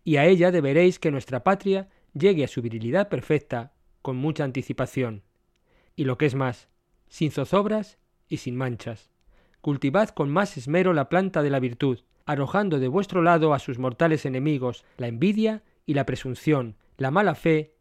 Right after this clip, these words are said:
y la vagancia. Y cuando por esos medios se obtenga la madurez que exige la emancipación, aun entonces acordaos de los que os dieron el ser, y sobre la sólida base de incontestable justicia, que se asiente enhorabuena con la independencia posible,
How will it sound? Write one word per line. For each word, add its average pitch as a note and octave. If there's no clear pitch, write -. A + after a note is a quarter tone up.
y D#3
la C3
vagancia. B2
Y E3+
cuando D#3
por D3+
esos G#3+
medios F#3+
se D3+
obtenga F3
la C3
madurez C3+
que E3
exige D#3+
la C3+
emancipación, B2+
aun G#3+
entonces E3+
acordaos C#3+
de C#3+
los C#3
que C#3
os A#2
dieron D3
el C3
ser, A#2+
y C3
sobre B2+
la B2+
sólida G3+
base E3+
de C3
incontestable C3
justicia, A2
que A2
se -
asiente G3
enhorabuena D3
con C#3+
la C3
independencia C#3+
posible, C3